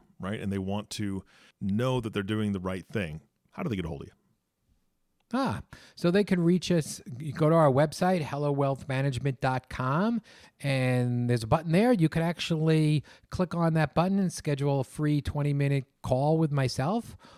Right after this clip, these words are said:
Speaker 2: or you can feel free to call the office at six three one, two nine three, two eight oh six.
Speaker 1: Perfect. Larry, thank you so much for your time today. Always a pleasure.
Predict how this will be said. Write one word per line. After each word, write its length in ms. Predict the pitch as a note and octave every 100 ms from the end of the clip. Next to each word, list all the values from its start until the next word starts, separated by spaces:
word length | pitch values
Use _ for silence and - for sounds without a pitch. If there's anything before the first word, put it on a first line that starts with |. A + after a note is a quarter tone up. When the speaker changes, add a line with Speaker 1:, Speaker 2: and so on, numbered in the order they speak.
| _
Speaker 2:
or 220 | D#3+ D#3
you 120 | C#3+
can 140 | D3+ D3
feel 340 | - D#3 D3
free 440 | C3+ - D3+ D#3+ D#3+
to 80 |
call 220 | D#3 D3+ D3
the 100 | C#3
office 440 | D3+ - A3+ -
at 160 | C#3+ B2+
six 260 | - D#3+ -
three 220 | D#3 D3
one, 400 | C#3 F#3+ A#3 G#3+
two 220 | - F3+
nine 340 | E3 D#3 D#3 D3+
three, 500 | - D#3+ G3+ A3+ A3+
two 380 | - - G3 F3+
eight 200 | E3+ F#3 -
oh 180 | E3 F3
six. 800 | - - D#3+ A2 - - - - - _ _ _ _ -
Speaker 1:
Perfect. 380 | F#2+ E2+ E2+ -
Larry, 300 | - A#2 A#2
thank 160 | G#2+ A#2+
you 60 | A2
so 100 | C3
much 140 | A2
for 80 | A#2
your 60 |
time 200 | G2+ A2+
today. 160 | A2 A2
Always 220 | A#2+ C3+
a 40 | G2+
pleasure. 360 | A#2+ A2 G2+